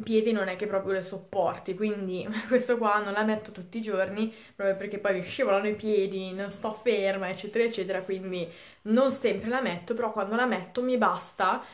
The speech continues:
perché è molto idratante e quindi i miei piedi rimangono comunque idratati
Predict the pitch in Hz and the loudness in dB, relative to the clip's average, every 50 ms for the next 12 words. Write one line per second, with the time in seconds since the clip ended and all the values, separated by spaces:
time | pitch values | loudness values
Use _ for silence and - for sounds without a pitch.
0 | - - - 233 233 240 240 - 208 185 196 214 - - 208 208 214 214 214 214 | -20 -6 -2 -2 -2 -2 0 -2 0 0 2 0 0 0 0 2 2 2 2 2
1 | 214 - 277 247 208 196 202 196 180 170 170 175 175 180 208 208 - - 202 196 | 0 0 0 2 2 0 0 -2 -4 -4 -4 -4 -2 0 0 0 0 0 -2 -4
2 | - 208 196 190 190 185 196 214 220 220 220 185 170 170 165 185 185 - 226 226 | -2 -4 -6 -4 -4 -4 0 0 0 0 2 0 -2 0 -2 -2 -2 -2 0 0
3 | 220 165 151 165 165 175 175 170 - - 180 160 165 165 185 - - - 214 170 | 0 0 -2 -4 -6 -6 -6 -6 -8 -10 -10 -10 -6 -6 -6 -6 -6 -8 -8 -6
4 | 170 - - - - - - - - - 180 180 | -6 -8 -8 -10 -12 -12 -12 -12 -12 -10 -10 -10